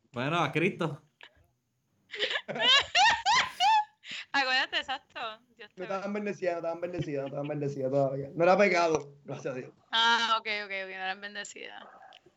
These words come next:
Speaker 1: Bueno, este
Speaker 3: No, mira, volviendo
Speaker 2: So
Speaker 3: seria, ah, volviendo serio, volviendo serio, volviendo serio, otra vez con
Speaker 2: Ajá.
Speaker 3: el tema.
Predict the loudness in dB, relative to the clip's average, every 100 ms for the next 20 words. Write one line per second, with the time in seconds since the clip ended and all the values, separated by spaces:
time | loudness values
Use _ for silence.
0 | _ _ _ -6 -2 2 2 2 0 -2
1 | -2 -8 -8 -8 -8 -8 -6 -2 2 6
2 | 6 4 6 6 6 2 0 2 2 2
3 | -2 -8 -4 -2 -2 -4 -6 -4 -4 -4
4 | -2 0 0 2 4 4 4 0 0 -4
5 | -14